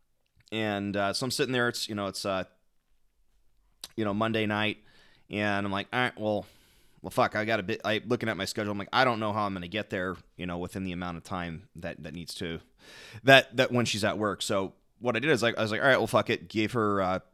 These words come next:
kid's mom a call, said, "Hey, you know, I'm gonna drop this phone off." And, uh, she's like, "Oh, they don't need the phone, blah, blah." And it's like, "Well, I'm still gonna go drop it off. I wanna, you know, be able to talk to the kids. I'm not gonna get 'em back until,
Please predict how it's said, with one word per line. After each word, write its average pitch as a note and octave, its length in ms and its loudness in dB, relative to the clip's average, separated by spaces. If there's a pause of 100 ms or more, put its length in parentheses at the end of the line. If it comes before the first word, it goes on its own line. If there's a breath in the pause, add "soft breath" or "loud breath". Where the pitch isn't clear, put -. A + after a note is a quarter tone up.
(440)
kid's G#2 200 -6
mom G#2 200 0
a G2 40 -6
call, G2+ 280 2
said, G2 160 -4
"Hey, A2 280 0
you G2 120 -8
know, F#2+ 100 -2
I'm G2 80 -4
gonna G2+ 140 -6
drop G2 180 -4
this - 160 -12
phone A2 240 -2
off." G2+ 300 -2 (500 soft breath)
And, G#2 220 -2
uh, G#2 100 0
she's B2 180 -4
like, B2+ 120 -6
"Oh, D3 180 6
they D3 80 4
don't C#3 140 2
need B2 100 0
the G#2+ 80 -8
phone, G#2+ 240 -2
blah, G#2 80 -2
blah." F#2+ 240 0
And F#2+ 160 -2
it's G2 80 -8
like, - 140 -8
"Well, G#2+ 260 4
I'm A2 140 0
still A2 180 0
gonna G2+ 180 -2
go F#2+ 140 0
drop F#2+ 260 2
it F2+ 60 0
off. F#2 260 0
I G2 60 0
wanna, F2+ 400 -2
you F2 80 -4
know, F2 80 -4
be F2 80 -4
able F2+ 180 -4
to E2+ 60 -8
talk F2 220 0
to - 40 -16
the D#2+ 100 -10
kids. A2 280 0
I'm G2 60 -2
not F2+ 180 -2
gonna E2+ 140 -6
get F2 160 -6
'em E2+ 80 -6
back F#2+ 320 0
until, E2+ 480 -4